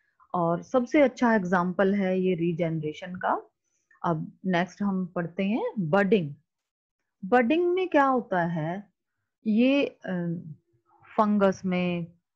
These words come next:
और multicellular animals में होती है।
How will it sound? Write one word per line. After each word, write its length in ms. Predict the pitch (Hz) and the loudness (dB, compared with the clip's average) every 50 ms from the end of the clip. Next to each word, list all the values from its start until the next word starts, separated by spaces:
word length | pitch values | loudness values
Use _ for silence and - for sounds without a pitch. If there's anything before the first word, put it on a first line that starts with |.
| _ - | _ -4
और 240 | - 175 175 170 160 | 0 0 0 0 0
multicellular 960 | 160 170 196 208 202 202 220 208 214 - 196 185 190 185 185 190 180 175 - - - | 0 0 2 2 2 2 0 0 2 2 2 2 4 4 4 4 2 0 -4 -6 -2
animals 540 | - 202 202 202 196 185 180 180 175 170 165 | 2 2 4 4 4 2 2 2 0 0 -2
में 320 | 175 170 165 170 160 151 147 - _ _ - | -4 -4 -4 -4 -6 -6 -10 -12 _ _ -6
होती 360 | 170 160 165 160 151 147 143 | -6 -4 -4 -6 -6 -6 -6
है। 220 | 139 147 147 _ | -8 -10 -16 _